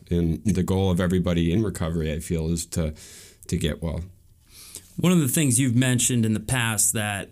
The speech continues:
Speaker 2: I don't know if it's from you personally or a friend of yours, it's a statement. And the statement goes, "Don't be sorry, be better." Is that, is that one of yours, or is that burglarized from a friend?
Speaker 1: Um,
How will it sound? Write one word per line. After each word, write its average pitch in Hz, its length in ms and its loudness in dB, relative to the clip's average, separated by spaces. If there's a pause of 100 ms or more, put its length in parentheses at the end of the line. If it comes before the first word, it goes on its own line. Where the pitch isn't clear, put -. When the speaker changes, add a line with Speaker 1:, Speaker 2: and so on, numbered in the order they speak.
(140)
Speaker 2:
I 123 80 -2
don't 135 160 0
know 131 160 2
if 117 120 -2
it's 117 160 2
from 110 280 0
you 139 180 2
personally 135 1000 -2
or 110 200 -4
a 98 40 -6
friend 139 360 0
of 110 80 0
yours, 107 480 -2 (500)
it's - 220 2
a 113 80 4
statement. 113 840 2 (440)
And 120 180 2
the 113 60 0
statement 131 520 2
goes, 113 480 -2
"Don't 151 380 -2
be 131 100 0
sorry, 107 680 2 (240)
be 131 140 4
better." 107 500 -4 (720)
Is 127 200 4
that, 160 320 0
is 131 180 0
that 147 280 -2
one 139 260 0
of 147 60 2
yours, 175 680 0
or 113 180 0
is 113 140 2
that 131 320 -2
burglarized 117 680 -2
from 104 200 -4
a 98 60 -6
friend? 95 420 -6
Speaker 1:
Um, 127 580 0